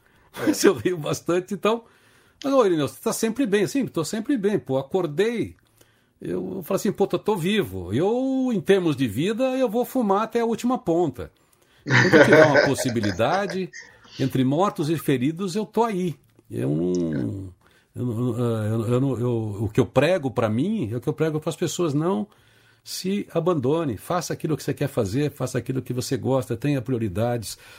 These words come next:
Speaker 2: organize seu tempo, tenha um tempo pra você. Mesmo que você trabalhe muito, eu trabalho muito, dou bastante, né, tô, tô numa fase bastante, é, produtiva, né, mesmo nessa idade,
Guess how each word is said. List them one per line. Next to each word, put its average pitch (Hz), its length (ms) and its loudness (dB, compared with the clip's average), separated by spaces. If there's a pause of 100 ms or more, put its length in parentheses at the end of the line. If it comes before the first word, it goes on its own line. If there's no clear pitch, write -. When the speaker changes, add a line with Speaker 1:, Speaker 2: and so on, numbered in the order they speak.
(160)
Speaker 2:
organize 135 640 0
seu 120 160 -4
tempo, 131 360 -4 (100)
tenha 151 240 4
um 135 40 -2
tempo - 300 -4
pra 127 160 -2
você. 120 440 -2 (480)
Mesmo 170 320 4
que - 40 -14
você 160 120 -2
trabalhe 135 400 0
muito, 165 260 -2
eu 107 60 -2
trabalho 135 360 -2
muito, 120 360 -2
dou 113 160 0
bastante, 104 840 -2 (400)
né, 135 280 2
tô, 110 120 -4
tô 117 140 -6
numa 113 180 0
fase 110 220 0
bastante, 98 800 -2 (580)
é, 98 140 0
produtiva, 123 760 0
né, 139 100 0 (500)
mesmo 110 520 -2 (240)
nessa 139 320 2
idade, 139 520 -2